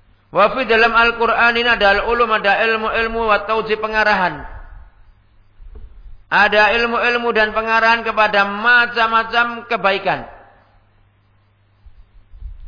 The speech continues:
Wa tahdir min anu'is syarr. Dan ada tahdir, peringatan dari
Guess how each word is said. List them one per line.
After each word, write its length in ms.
Wa 160
tahdir 400
min 160
anu'is 320
syarr. 400
Dan 240
ada 400
tahdir, 320
peringatan 400
dari 240